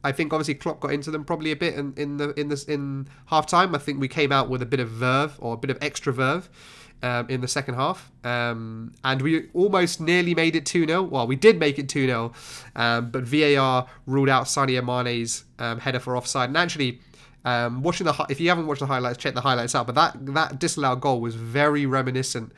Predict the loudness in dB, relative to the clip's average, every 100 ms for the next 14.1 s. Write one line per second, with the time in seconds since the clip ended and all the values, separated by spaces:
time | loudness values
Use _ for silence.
0 | -20 -20 -20 -8 -2 0 0 -4 -4 -4
1 | -4 -2 2 2 2 2 0 0 -2 0
2 | 0 -2 0 0 2 2 2 0 -4 -14
3 | -12 -6 -2 0 0 0 2 0 0 -4
4 | -4 0 0 0 -2 -2 -4 -6 -10 -20
5 | -20 _ -4 0 0 0 -2 -2 0 2
6 | 2 0 -2 -8 -6 -4 -6 -6 -4 0
7 | 0 -2 -6 -8 -8 -6 -6 -6 -4 0
8 | -2 -2 -4 -6 -12 -20 _ _ -12 -6
9 | 0 0 2 0 0 -4 -6 -12 -4 0
10 | 2 0 -2 -4 -4 -6 -8 -18 -20 -10
11 | -6 -2 0 2 2 2 -2 -2 0 0
12 | 0 -2 -2 -2 -6 -4 -4 -4 -6 -6
13 | -6 -6 -8 -6 -4 0 -2 -2 -2 -2
14 | -2